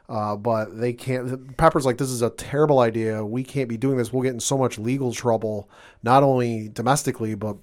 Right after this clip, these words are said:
uh, uh, on a global scale." And Tony comes up with the idea, "Oh, why don't we have Rhodey do it? He's our military attaché. It's perfectly legal for them to do it." Boom, above the board.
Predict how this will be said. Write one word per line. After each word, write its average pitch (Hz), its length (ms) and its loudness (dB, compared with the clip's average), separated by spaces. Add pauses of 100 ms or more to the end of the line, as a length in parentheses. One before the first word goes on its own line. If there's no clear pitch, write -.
(140)
uh, 107 120 -12 (100)
uh, 107 400 -2
on 107 100 -6
a 104 60 -8
global 113 480 2
scale." 104 440 -6 (440)
And 117 180 -6
Tony 139 280 2
comes 120 180 -2
up 123 80 -2
with 120 80 -6
the 123 80 0
idea, 127 160 -2 (100)
"Oh, 311 160 10
why 165 240 6
don't 277 120 6
we 254 100 4
have 247 160 6
Rhodey 294 320 8
do 147 160 4
it? 143 80 0
He's 302 140 6
our 214 100 10
military 147 460 6
attaché. 135 680 2
It's 302 100 -6
perfectly 151 460 0
legal 120 260 -2
for 117 160 -6
them 117 180 -2
to 120 60 -2
do 127 260 4
it." 208 220 -2
Boom, 294 320 6
above 294 240 4
the 349 60 -2
board. 247 320 8